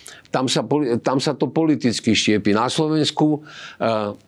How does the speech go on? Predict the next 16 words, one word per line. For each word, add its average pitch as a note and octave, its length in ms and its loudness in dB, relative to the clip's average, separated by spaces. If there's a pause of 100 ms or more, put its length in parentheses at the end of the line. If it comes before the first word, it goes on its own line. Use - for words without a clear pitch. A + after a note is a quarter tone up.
(140)
si - 160 0
pletieme C#3+ 560 2
pojmy. C3 560 0
Medicínsky D3+ 800 2
je D3 80 0
to, C#3+ 160 2
eh, A#2+ 480 -2
čisté D#3 480 0
jak B2 160 2
víno D3+ 400 2
a C3+ 160 -2
politicky C3+ 960 0 (560)
sa C3 160 0
musí D3 560 2 (240)
dohodnúť A#2+ 720 4
garnitúra, D3+ 800 0